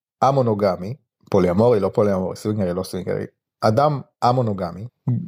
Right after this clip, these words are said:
בוא ניקח אותו גרוש לצורך ההמחשה, שהתגרש, חי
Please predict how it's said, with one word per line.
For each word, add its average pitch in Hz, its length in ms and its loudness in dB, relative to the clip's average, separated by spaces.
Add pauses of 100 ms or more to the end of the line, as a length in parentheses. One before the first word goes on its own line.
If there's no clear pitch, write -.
(240)
בוא 135 120 4
ניקח 135 240 2
אותו 123 160 2
גרוש 113 460 2
לצורך 107 580 0
ההמחשה, 98 760 0 (280)
שהתגרש, 110 1700 0 (140)
חי 107 520 2